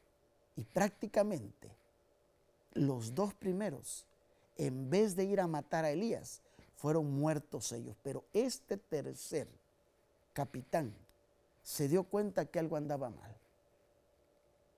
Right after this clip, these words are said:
Y él rogó por su vida. Hermanos, prácticamente la palabra del Señor nos muestra que debemos de ser humildes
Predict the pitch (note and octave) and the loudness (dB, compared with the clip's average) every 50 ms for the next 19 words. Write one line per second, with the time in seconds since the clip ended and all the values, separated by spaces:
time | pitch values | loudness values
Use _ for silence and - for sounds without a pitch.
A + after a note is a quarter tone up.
0 | _ - D3+ C#3 E3 G3 A3 G3 C3+ G#2 - - _ _ _ _ - C#3+ C#3+ D3+ | _ -4 2 6 8 8 8 8 6 2 -4 -12 _ _ _ _ -6 -2 -2 0
1 | C#3+ C3+ D3 D3 D3+ - C#3+ C3+ A#2 - B2+ B2+ - C#2+ C#2+ - - - _ _ | 0 2 0 0 0 -2 -4 -4 -4 -6 -6 -8 -10 -12 -14 -16 -18 -20 _ _
2 | _ _ _ _ _ _ _ _ _ _ _ _ _ _ _ _ - B2+ A#2 B2 | _ _ _ _ _ _ _ _ _ _ _ _ _ _ _ _ -8 -6 -2 -2
3 | C#3 D#3 C3+ A2+ A#2 - - - - - _ _ _ _ _ _ _ _ - - | 0 0 -2 -2 -4 -10 -14 -16 -18 -20 _ _ _ _ _ _ _ _ -20 -20
4 | - - - D3 E3 D#3 - F#3 - G#3 G3+ G3 G3 E3+ B2 A2 - - G#2+ A#2 | -14 -4 0 0 0 0 0 -2 0 0 2 2 2 2 2 0 -4 -8 -12 -14
5 | - - - - _ _ - - - - - - _ _ _ _ _ _ _ - | -16 -18 -20 -20 _ _ -20 -20 -20 -20 -20 -20 _ _ _ _ _ _ _ -20
6 | - - _ - - - - - - - - A2+ C3 - - A#2 A2+ C3 C#3 E3 | -20 -20 _ -20 -20 -20 -20 -20 -18 -8 -4 -4 -4 -2 -2 -2 2 4 4 6
7 | F3+ E3+ E3 D3 A#2+ - - B2 B2 C3 D#3+ D#3 F#2 F#2+ - - - - - _ | 6 6 6 4 4 2 2 2 2 2 2 2 0 -2 -6 -12 -18 -20 -20 _
8 | _ _ _ _ - _ _ _ _ _ - - _ - - A#2 A#2+ B2 A2+ A2+ | _ _ _ _ -20 _ _ _ _ _ -20 -20 _ -10 -6 -6 -6 -6 -6 -8
9 | - C#3 A#2 A#2 D3 F3 F#3 - - - - - - - G1+ - - - - _ | -8 -8 -6 -4 -4 -2 -2 -4 -4 -6 -10 -12 -18 -20 -20 -20 -20 -20 -20 _
10 | _ _ _ _ _ _ _ _ _ _ _ _ _ _ _ _ _ - - B2 | _ _ _ _ _ _ _ _ _ _ _ _ _ _ _ _ _ -8 -6 -4
11 | A#2+ A#2+ A#2+ D3 D#3+ E3 D#3+ B2+ B2 A2 - - D3+ C#3 C3 A#2+ A#2+ C#3 F3 G3 | -2 0 0 0 0 0 -2 -2 -4 -4 -2 -2 -2 -2 -2 -2 0 0 2 2
12 | F#3 E3 G#2+ D#2+ - - | 2 0 -2 -6 -10 -14